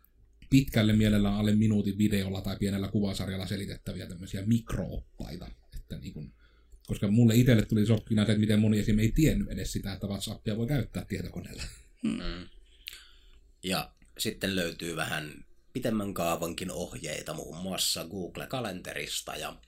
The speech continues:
Speaker 3: e-kirjoista ja
Speaker 1: Niitä on sitten ihan sillä blogin
Speaker 3: ihan
Speaker 1: puolella.
Speaker 3: blogin puolella, juu, sieltä löytyy.
Speaker 1: Ehkä minä nyt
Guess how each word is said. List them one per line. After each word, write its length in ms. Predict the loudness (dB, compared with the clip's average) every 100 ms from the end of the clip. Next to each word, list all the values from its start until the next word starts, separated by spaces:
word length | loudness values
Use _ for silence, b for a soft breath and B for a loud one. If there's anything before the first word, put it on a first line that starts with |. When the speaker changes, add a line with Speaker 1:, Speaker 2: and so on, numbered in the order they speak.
| _ b b -6
Speaker 3:
e-kirjoista 1000 | -2 -2 -2 -6 -6 -8 -4 -2 -2 -6
ja 80 | -14 -16 -20 -14 -4
Speaker 1:
Niitä 280 | 4 4 4
on 60 |
sitten 180 | -2 -6
ihan 120 | -4
sillä 140 | -4 -4
blogin 300 | -4 -4 -2
Speaker 3:
ihan 220 | 0 0
Speaker 1:
puolella. 160 | 0 -2
Speaker 3:
blogin 240 | -2 -4
puolella, 420 | -6 -10 -8 -6
juu, 220 | -6 -6 -6
sieltä 360 | -6 -8 -10
löytyy. 380 | -12 -12 -14 -16 -16 b b b b b b b _ _ _ _ _ _ _ -4
Speaker 1:
Ehkä 180 | 0 4
minä 160 | 8 8
nyt 160 | 6